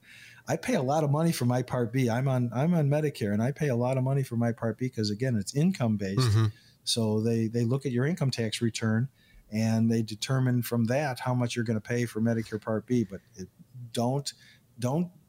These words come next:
Speaker 1: delay buying it, and don't say, "No, I don't want it."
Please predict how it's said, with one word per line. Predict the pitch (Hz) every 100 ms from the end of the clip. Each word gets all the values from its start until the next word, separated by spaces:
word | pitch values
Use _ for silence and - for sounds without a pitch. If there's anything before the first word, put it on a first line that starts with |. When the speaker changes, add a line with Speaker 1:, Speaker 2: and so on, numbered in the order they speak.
| -
Speaker 1:
delay | 123 123 135 139
buying | 120 123 131 135 110
it, | 104 - - - - -
and | 110 113
don't | 110 135 135
say, | - 131
"No, | 123 131
I | 123
don't | 120 120
want | 117 127 113
it." | 87